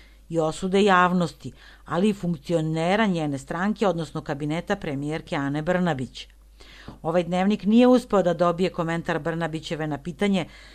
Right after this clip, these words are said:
šta ona misli o Šešeljevom zalaganju za oslobađanje ubice premijera Đinđića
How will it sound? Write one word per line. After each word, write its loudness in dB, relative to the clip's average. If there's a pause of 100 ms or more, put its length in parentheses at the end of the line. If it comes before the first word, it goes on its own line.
(180)
šta 2
ona 6
misli 2
o 2
Šešeljevom 0
zalaganju 2
za 0
oslobađanje 0
ubice -4
premijera -6
Đinđića -2